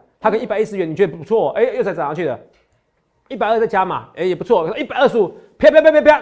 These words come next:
给你长黑 K，然后灌下去。哦，我跟你讲，强茂我常常被玩，股票是不是它股性啊？强茂股性就是这样子的股性。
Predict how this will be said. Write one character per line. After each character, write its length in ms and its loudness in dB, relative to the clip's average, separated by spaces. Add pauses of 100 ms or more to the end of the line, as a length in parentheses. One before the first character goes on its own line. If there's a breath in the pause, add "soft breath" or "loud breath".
给 100 -4
你 40 -4
长 160 0
黑 140 4
K， 220 4
然 100 2
后 60 -2
灌 120 0
下 140 0
去。 260 -4 (640)
哦， 380 -10
我 40 -14
跟 120 -10
你 40 -12
讲， 100 -18
强 100 -14
茂 220 -12
我 40 -14
常 140 -16
常 80 -16
被 100 -14
玩， 160 -14 (160)
股 180 -4
票 160 0
是 60 -8
不 60 -6
是 40 -2
它 80 2
股 220 -10
性 260 -16
啊？ 140 -20
强 140 -12
茂 100 -6
股 140 -14
性 120 -12
就 60 -10
是 340 -14
这 120 -10
样 120 -4
子 120 -18
的 20 -14
股 140 -20
性。 180 -20